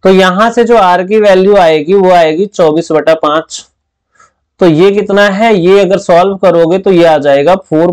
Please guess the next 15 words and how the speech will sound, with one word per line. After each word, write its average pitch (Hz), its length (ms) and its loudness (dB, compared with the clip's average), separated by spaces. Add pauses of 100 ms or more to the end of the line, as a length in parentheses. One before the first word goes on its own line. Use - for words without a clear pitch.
पॉइंट 156 360 -2 (160)
एट 175 400 0
ओम। 123 340 -4 (880)
तो 175 60 2
यानी 180 360 2
आर 175 220 0
की 214 180 -2
वैल्यू 214 300 2
कितनी 208 340 -2
आ 208 140 2
गई, 214 180 2
फ़ोर 165 420 -2
पॉइंट 160 380 -2 (120)
एट 175 420 0
ओम। 190 320 0